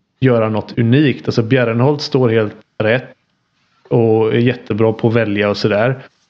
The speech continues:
Men det var liksom såna här basic-grejer som att, ja, men mittnian drar isär åt ett håll och så kan ytternian komma in tomt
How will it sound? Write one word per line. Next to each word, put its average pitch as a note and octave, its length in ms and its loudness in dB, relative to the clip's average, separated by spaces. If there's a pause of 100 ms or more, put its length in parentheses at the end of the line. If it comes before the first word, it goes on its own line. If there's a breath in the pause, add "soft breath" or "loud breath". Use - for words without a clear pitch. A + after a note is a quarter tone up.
(220)
Men B2 160 0
det B2 60 2
var B2 140 2
liksom A#2+ 240 0
såna B2+ 120 2
här G#2+ 240 -4
basic-grejer A2+ 1120 -2
som C3 240 0
att, A2+ 360 -4
ja, C3 100 2
men B2+ 160 4
mittnian B2 600 0 (200)
drar A#2+ 200 2
isär C3 400 -2
åt E3+ 140 -2
ett A#2+ 180 -4
håll G#2+ 380 0 (440 loud breath)
och - 80 -6
så B2 100 -2
kan B2 160 0
ytternian A2 440 -4
komma A#2 300 0
in G#2+ 160 -2
tomt E3 360 0